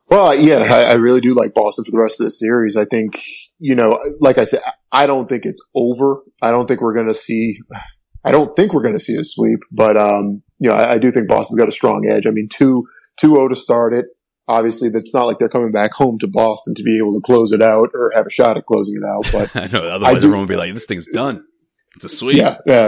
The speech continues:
Speaker 1: ex-, exactly. You know, that's the way I'd be feeling if that, if, if that was the case. Yes, we'd be talking about this thing being over. But, um, no, I do, I do like them to finish this thing off at some point. And I, I would say in the next, next three games. Yeah, I, I don't see Toronto squeezing out any more than one,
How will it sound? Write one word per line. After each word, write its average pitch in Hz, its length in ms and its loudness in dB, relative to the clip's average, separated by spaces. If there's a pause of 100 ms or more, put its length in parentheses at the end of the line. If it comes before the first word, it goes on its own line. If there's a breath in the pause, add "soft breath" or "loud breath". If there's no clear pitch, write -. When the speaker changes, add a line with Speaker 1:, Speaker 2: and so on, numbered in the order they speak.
Speaker 1:
ex-, - 180 -10
exactly. 113 800 0
You 123 180 -2
know, 110 160 2
that's 123 160 2
the 127 80 0
way 117 80 4
I'd 113 100 2
be 110 80 0
feeling 120 320 0
if 110 100 -10
that, 113 180 2 (180)
if, 170 260 0
if 160 120 4
that 135 220 4
was 135 200 2
the 139 100 -6
case. 147 460 -4
Yes, 127 300 -4
we'd 127 160 -2
be 113 60 -6
talking 107 200 0
about 104 180 -2
this - 120 -8
thing 104 120 -8
being 107 200 -6
over. - 360 -4
But, 107 200 0
um, 101 260 -4 (380 loud breath)
no, 151 80 4
I 139 80 4
do, 143 120 2
I 143 100 4
do 151 200 4
like 131 160 0
them 123 120 -10
to 117 100 -12
finish 113 260 -8
this 117 140 -8
thing 110 160 -2
off 107 240 0 (160)
at 117 120 -4
some 110 220 -2
point. 107 220 -4
And 110 80 -8
I, 107 100 -2 (100)
I 120 80 0
would 110 140 -4
say 120 120 0
in 107 140 -4
the 104 80 -4
next, - 440 -12 (720)
next 117 380 -2
three 117 180 2
games. 113 460 -2 (160)
Yeah, 113 180 2
I, 120 320 2
I - 20 4
don't 117 140 -2
see - 120 -4
Toronto 110 420 -2
squeezing 110 340 -4
out 104 160 0
any 104 140 -2
more 104 200 -2
than 104 200 -6
one, 104 340 0